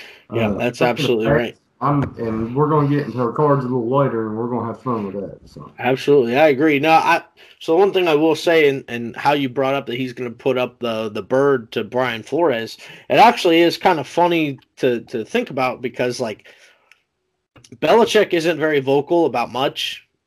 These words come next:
Speaker 1: He doesn't like Brian Flores anymore. Like, they respect each other, and he's appreciative of what he did. But, like,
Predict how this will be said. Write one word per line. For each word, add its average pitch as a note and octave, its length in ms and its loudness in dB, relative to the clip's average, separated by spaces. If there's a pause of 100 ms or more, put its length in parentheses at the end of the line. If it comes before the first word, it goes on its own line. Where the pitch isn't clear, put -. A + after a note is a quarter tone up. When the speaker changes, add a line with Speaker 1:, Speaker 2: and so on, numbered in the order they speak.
(240)
Speaker 1:
He - 160 2
doesn't F#3+ 420 6
like C#3 300 0
Brian B2+ 300 -2
Flores G#2+ 480 -8
anymore. C#2+ 400 -18 (180)
Like, G#2+ 180 -10
they F3 140 4
respect F#3 460 0
each F3+ 180 -2
other, F#3+ 240 2
and C3 180 -10
he's C3+ 360 -10
appreciative C#3 640 -6
of A#2 60 -6
what B2 200 -2
he B2+ 80 -4
did. C3 300 -4 (340)
But, B2 120 -4
like, A#2+ 300 -6